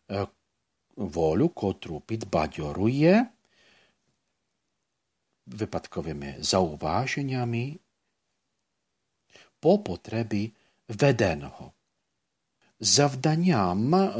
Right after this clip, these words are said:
духовного провідіння є допомагати душі, щоби дозріла там, де ю хоче мати Бог,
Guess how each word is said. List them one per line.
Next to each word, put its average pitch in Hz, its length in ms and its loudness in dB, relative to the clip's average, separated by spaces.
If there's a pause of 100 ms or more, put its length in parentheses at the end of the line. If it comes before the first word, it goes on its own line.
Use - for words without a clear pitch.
(160)
духовного 156 720 2
провідіння 90 1080 -4 (340)
є 139 260 6
допомагати 104 1200 4 (200)
душі, 185 680 0 (300)
щоби 180 400 4
дозріла 95 640 0
там, 190 380 2 (300)
де 139 520 0 (220)
ю 131 300 2
хоче 120 720 -2
мати 95 600 -12 (100)
Бог, - 540 -2